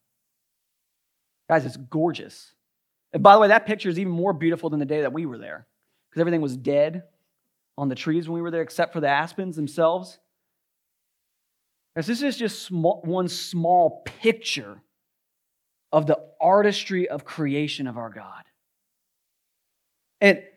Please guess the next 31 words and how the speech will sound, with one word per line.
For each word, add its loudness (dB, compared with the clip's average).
and -2
here's 6
the 4
thing 8
about 8
if -6
you, -2
if -4
you 4
look 8
at 6
that 8
picture, 4
or 6
if 4
you're 8
really 10
in 6
love 10
with 4
Florida 6
and, 0
and, 0
and 0
it 2
gets -2
you 2
worshiping, 4
go 8
for -4
it. -14